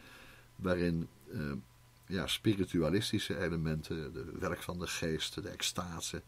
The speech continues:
in, in de eerste Korinthebrief, eh, daar allemaal overheen komt en dat je een wetsvrij, wetsvrije gehoorzaamheid, een Torah-loze gehoorzaamheid aan, eh, aan Gods wil gaat, eh, gaat krijgen.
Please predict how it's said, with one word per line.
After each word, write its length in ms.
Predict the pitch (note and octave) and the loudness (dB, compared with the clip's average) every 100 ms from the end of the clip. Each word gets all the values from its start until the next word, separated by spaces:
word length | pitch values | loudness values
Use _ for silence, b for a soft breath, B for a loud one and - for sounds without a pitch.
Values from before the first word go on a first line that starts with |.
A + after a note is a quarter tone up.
| B B B B | B B B B
in, 200 | E2+ C2 | -4 -4
in 100 | F2 | -4
de 120 | D#2 | -2
eerste 280 | F2+ - D#2+ | -2 -2 -2
Korinthebrief, 720 | - E2 F2 - D2+ D#2 - B B B B - - | 0 2 0 0 0 0 -2 B B B B -14 -6
eh, 140 | E2+ A#1+ - - - - - - - - F#2 - | -4 -4 -10 -20 -20 -20 -20 -18 -16 -14 -12 -4
daar 140 | G#2 | -2
allemaal 320 | A2 G2+ F#2 | 2 2 2
overheen 540 | F#2 D#2 D#2+ A#2+ D#3+ - | 2 2 4 6 4 4
komt 280 | F#2+ G2+ | 2 2
en 60 | G#2+ | 0
dat 140 | G#2+ | 2
je 80 | G2+ | 4
een 220 | G2 F2+ | 4 4
wetsvrij, 1040 | F2 B2+ - - E2 - - F#2+ F2+ F2+ - B B B B | 8 8 6 0 -2 0 4 6 6 4 0 B B B B
wetsvrije 640 | - A#2+ - G2+ F#2+ F#2 F2+ | 2 4 6 6 8 6 4
gehoorzaamheid, 840 | - D#2+ F2+ G2 - E2 D#2 D2+ | 4 4 8 6 6 0 0 -2
een 100 | D2+ | -4
Torah-loze 1700 | - E2 D#2 G#2+ A#2 A2+ - - - - E2 E2 G2 G2 E2+ F2+ G2 - | 0 2 4 4 2 2 -2 -20 -20 -4 4 8 10 10 8 4 2 -6
gehoorzaamheid 880 | - D#2+ E2 F2+ E2 D#2 D#2+ D#2+ - B B B B - | -6 0 4 4 2 -2 -2 -8 -12 B B B B -10
aan, 440 | - E2+ D#2+ E2 - | -2 0 2 0 -2
eh, 100 | F#2+ | -2
aan 100 | E2 | 0
Gods 260 | - D#2+ | 0 2
wil 200 | G2+ B2 | 2 2
gaat, 380 | A#2+ - D2+ - - | 2 -2 -4 -6 -12
eh, 100 | D2 | -12
gaat 240 | - - - | -8 -10 -8
krijgen. 400 | E2 D2+ - | -8 -8 -10